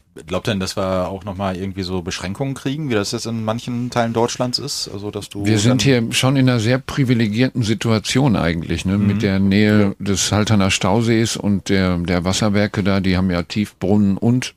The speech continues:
Speaker 2: den See. Boah, also, ich glaub, bei uns wird's erstmal noch funktionieren. Ob das in drei Jahren noch so ist, weiß ich nicht.
Speaker 1: Ja, wir haben ja eine ganz gute Infrastruktur immer noch hier, ne?
Speaker 2: Ja.
Speaker 1: Der Bergbau hat uns das ja hinterlassen, weil die brauchten Wasser ohne Ende.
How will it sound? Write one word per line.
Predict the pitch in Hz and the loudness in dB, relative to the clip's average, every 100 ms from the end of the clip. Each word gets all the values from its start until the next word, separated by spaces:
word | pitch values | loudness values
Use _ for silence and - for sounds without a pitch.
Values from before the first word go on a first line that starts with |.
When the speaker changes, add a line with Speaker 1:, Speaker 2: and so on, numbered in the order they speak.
| - | -4
Speaker 2:
den | 110 101 98 95 | 2 4 4 2
See. | 90 104 117 - - - - - _ _ _ _ _ - | 2 2 2 -2 -14 -16 -18 -20 _ _ _ _ _ -12
Boah, | - 85 - - - | -8 -8 -10 -12 -8
also, | 85 90 87 87 _ _ | -6 -4 -4 -8 _ _
ich | 104 - | -6 -2
glaub, | 101 104 | -2 0
bei | 95 | 0
uns | 104 101 | 0 0
wird's | 110 104 - - _ _ - | 0 -2 -6 -12 _ _ -2
erstmal | 110 - 101 | -2 0 0
noch | 101 95 - - _ _ _ - | 2 0 -2 -14 _ _ _ -6
funktionieren. | 104 95 104 104 101 87 - 87 90 - | -4 0 2 2 2 -2 -4 -8 -6 -6
Ob | 98 | -2
das | 110 104 | 0 0
in | 104 | 0
drei | 95 95 | 0 0
Jahren | 98 127 | 0 0
noch | 127 120 | -2 -2
so | - | 0
ist, | 117 110 | -2 0
weiß | 107 95 | -2 -2
ich | 87 | -2
nicht. | 85 87 - _ _ _ _ _ - | -4 -6 -10 _ _ _ _ _ -10
Speaker 1:
Ja, | 220 175 | -10 -8
wir | - | -6
haben | 92 | -2
ja | 107 120 | 0 0
eine | 110 | 0
ganz | 113 117 | -2 -2
gute | 123 120 | -4 -8
Infrastruktur | 107 - 117 - 117 - 107 | -8 -6 -6 -4 -6 -4 -4
immer | 117 | -4
noch | 120 117 | -6 -8
hier, | 127 139 | -8 -4
ne? | 101 | -2
Speaker 2:
Ja. | 101 | -2
Speaker 1:
Der | 95 98 85 | -2 -4 -2
Bergbau | 90 - 107 101 | -4 0 0 0
hat | - | -6
uns | 98 - | -12 -8
das | 104 - | -8 -6
ja | |
hinterlassen, | 95 101 95 90 135 143 139 | -6 -4 -4 -2 -4 -6 -6
weil | 98 95 | -4 -2
die | 95 | -2
brauchten | - 101 - - | -4 -6 -8 -8
Wasser | 90 101 82 | -4 -2 -2
ohne | 98 92 | -2 -4
Ende. | 78 104 | -4 -4